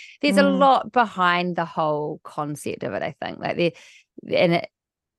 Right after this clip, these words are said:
Speaker 1: so it's not as e-, like, it, it's hard. It is,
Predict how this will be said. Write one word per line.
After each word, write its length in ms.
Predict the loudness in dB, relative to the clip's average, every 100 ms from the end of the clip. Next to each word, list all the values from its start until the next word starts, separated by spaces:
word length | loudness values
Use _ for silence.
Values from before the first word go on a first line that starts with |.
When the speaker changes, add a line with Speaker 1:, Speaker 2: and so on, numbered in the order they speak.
| _
Speaker 1:
so 180 | -6 -4
it's 200 | -4 -2
not 180 | 2 2
as 100 | 6
e-, 140 | 4 4 2
like, 200 | 2 0
it, 220 | 0 0
it's 160 | 0 0
hard. 400 | 2 4 4 2
It 100 | -4
is, 140 | -6